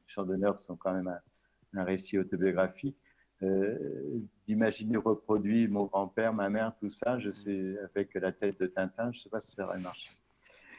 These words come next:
Et, euh, et, et le fait que lui travaillait soit en pastel, soit, soit au pastel, soit à l'aquarelle, ça évitait justement ce côté ligne claire. Et, et, euh, et le fait est que ces, euh,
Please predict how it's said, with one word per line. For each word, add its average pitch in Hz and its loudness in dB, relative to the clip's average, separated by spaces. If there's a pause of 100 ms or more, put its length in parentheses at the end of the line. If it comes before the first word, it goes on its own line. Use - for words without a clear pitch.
(220)
Et, 101 4
euh, 98 4 (540)
et, 120 2
et 107 0
le 120 2
fait 123 0
que 120 0
lui 113 0
travaillait 104 0 (520)
soit - 0
en 127 4
pastel, 113 0
soit, 113 -2
soit 123 -2
au 117 0
pastel, 107 -4
soit 120 0
à 117 4
l'aquarelle, 107 0 (400)
ça 113 2
évitait 123 2
justement 107 -2
ce - -6
côté 98 -4
ligne 95 -2
claire. 117 -2 (500)
Et, 101 2
et, 95 4
euh, 92 -2
et 98 -12
le 92 -4
fait - -10
est 123 4
que 104 -2
ces, 92 0
euh, 87 -2